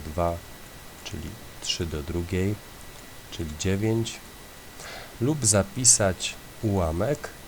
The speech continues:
e, przepraszam, pierwiastek jako potęgę wy-, o wykładniku ułamkowym, czyli trzy do szóstej do jednej trzeciej.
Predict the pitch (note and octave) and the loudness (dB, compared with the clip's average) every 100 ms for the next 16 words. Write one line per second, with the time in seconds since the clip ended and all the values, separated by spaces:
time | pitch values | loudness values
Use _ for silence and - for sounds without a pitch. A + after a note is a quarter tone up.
0 | - - F#2+ F2+ E2 G2+ - F2 E2 - | -16 -4 2 2 2 0 2 0 0 -6
1 | - - A2+ G#2+ F#2 F2 B2+ B2+ B2 B2 | -10 -2 2 4 4 2 0 0 0 4
2 | A#2+ A#2+ A#2+ A2+ A2 G#2 G#2 G2+ G2+ G2 | 4 4 2 4 4 4 4 4 4 2
3 | F#2 G2 - G#2 F#2 - F#2 F#2 - F#2 | 0 0 0 -2 0 0 2 2 0 0
4 | F2 E2+ - D2+ D2+ D2 - - - - | 2 2 0 0 -2 -6 -8 -10 -14 -16
5 | - - - - - - A#2+ F#2 D#2 - | -16 -16 -14 -16 -10 -4 -2 0 -2 -2
6 | A2+ - - F#2 F2 - - - - - | 0 0 2 2 2 -4 -12 -16 -16 -16
7 | - - - - - - - - - - | -16 -16 -16 -14 -16 -16 -16 -16 -16 -16
8 | - F2 E2 D#2+ D#2+ - - - F#2 E2+ | -12 -2 0 2 0 -8 -16 -6 -2 0
9 | E2 D2+ - - G2 G2 - D2+ | -2 -4 -4 -2 0 -2 -6 -8